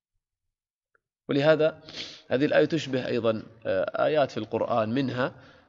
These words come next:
ما في سورة، آه، الزخرف مثلًا. الله تعالى ماذا يقول؟ آه، فإما، آه، قال،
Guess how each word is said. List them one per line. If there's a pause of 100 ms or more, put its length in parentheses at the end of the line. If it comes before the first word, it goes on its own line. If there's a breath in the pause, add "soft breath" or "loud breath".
ما
في
سورة،
آه،
الزخرف
مثلًا. (1500)
الله
تعالى
ماذا
يقول؟ (960)
آه، (520)
فإما، (1080)
آه،
قال،